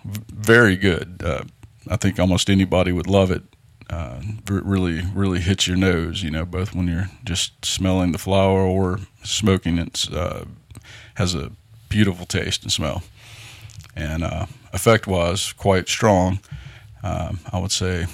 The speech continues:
you know, scale of one to ten, I would give this one effect-wise, like, as far as potency, uh, somewhere around,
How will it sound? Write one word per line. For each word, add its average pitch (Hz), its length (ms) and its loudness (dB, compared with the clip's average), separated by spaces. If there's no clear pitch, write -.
you 85 120 0
know, 87 160 -6
scale 95 340 0
of 92 60 -2
one 95 180 2
to 90 80 -6
ten, 98 460 4
I 92 60 -6
would 92 180 -8
give 92 300 -2
this 95 220 0
one 90 360 4
effect-wise, 101 720 -2
like, 90 120 -4
as - 80 -8
far 92 320 -4
as - 160 -8
potency, 104 800 0
uh, 87 240 -4
somewhere 98 480 0
around, 87 500 0